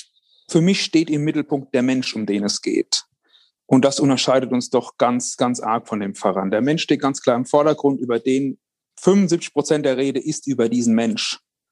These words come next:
Und dann macht das Ganze einfach offener.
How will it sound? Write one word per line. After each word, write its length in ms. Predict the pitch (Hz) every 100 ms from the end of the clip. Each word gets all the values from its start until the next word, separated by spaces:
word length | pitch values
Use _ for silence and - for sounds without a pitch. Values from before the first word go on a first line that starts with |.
| _ _ _ - _ _ _ _ _ _ -
Und 200 | 139 131
dann 280 | 127 127 110
macht 240 | 143 -
das 160 | 135 -
Ganze 280 | 135 127 120
einfach 280 | 120 120
offener. 580 | - 127 - 107 - 107